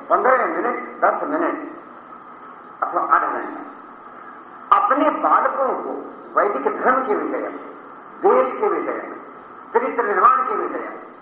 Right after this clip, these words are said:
यम नियम के विषय में, ईश्वर के विषय में, परोपकार के विषय में,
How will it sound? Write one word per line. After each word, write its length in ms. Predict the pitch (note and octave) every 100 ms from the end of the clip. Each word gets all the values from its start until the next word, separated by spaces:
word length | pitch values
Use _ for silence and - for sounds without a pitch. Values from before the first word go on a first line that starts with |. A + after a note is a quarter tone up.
| - C#3
यम 240 | F#3+ G3
नियम 320 | F#3+ B3+ C4 B3+
के 80 |
विषय 260 | F#3+ D3 A#2+
में, 320 | - - - - -
ईश्वर 260 | G3 G3
के 120 | -
विषय 240 | A3+ F#3 C#3+
में, 180 | - - - - - - - - F3
परोपकार 580 | A3+ A#3 - A#3 C#4+
के 120 | C4 A#3+
विषय 240 | G3 -
में, 200 | -